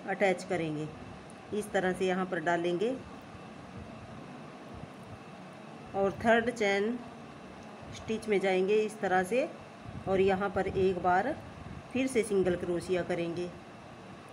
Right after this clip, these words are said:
अब देखिए यहाँ नेक्स्ट में हमारे पास एक बार सिंगल क्रोशिया किया और एक बार हमने यहाँ पर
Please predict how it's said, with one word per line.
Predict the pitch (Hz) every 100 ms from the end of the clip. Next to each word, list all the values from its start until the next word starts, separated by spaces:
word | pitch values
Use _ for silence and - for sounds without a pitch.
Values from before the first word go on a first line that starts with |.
| - - - - - - - - - - - -
अब | 185
देखिए | 202 202 208
यहाँ | 202 208
नेक्स्ट | 202 208 202 -
में | 208 208
हमारे | 214 202 202
पास | 202 208 208 262 - - - - - - - - - - -
एक | 196 185
बार | 180 180
सिंगल | 180 208 208
क्रोशिया | 208 220 214 233 233
किया | 240 254 277 - - - - - - - - - 196
और | 196
एक | 196 196 190
बार | 190 190 214
हमने | 262 196 190 226 349 220
यहाँ | 170 170
पर | 151 160